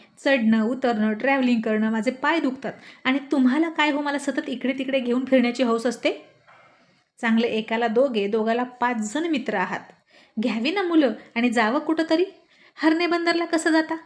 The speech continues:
मला सोडून? तिथे कसं म्हणत नाही बायकोच पाहिजे? पण तसं इथं का करत नाही तुम्ही? सारखं बायको पाहिजे, बायको पाहिजे बगलत बसायला,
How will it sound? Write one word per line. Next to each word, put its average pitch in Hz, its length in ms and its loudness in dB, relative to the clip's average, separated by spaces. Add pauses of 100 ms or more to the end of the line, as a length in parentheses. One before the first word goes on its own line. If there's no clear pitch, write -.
मला 240 200 2
सोडून? 285 300 0 (800)
तिथे 339 160 2
कसं 359 220 4
म्हणत 320 240 0
नाही 285 140 -2
बायकोच 247 400 0
पाहिजे? 208 300 -2 (840)
पण 247 220 2 (400)
तसं 277 160 2
इथं 294 220 0
का 320 220 4
करत 311 340 0
नाही 302 220 0
तुम्ही? 233 240 0 (920)
सारखं 185 460 -4
बायको 233 300 0
पाहिजे, 226 320 0
बायको 233 320 -2
पाहिजे 233 260 -2
बगलत 226 400 0
बसायला, 226 420 0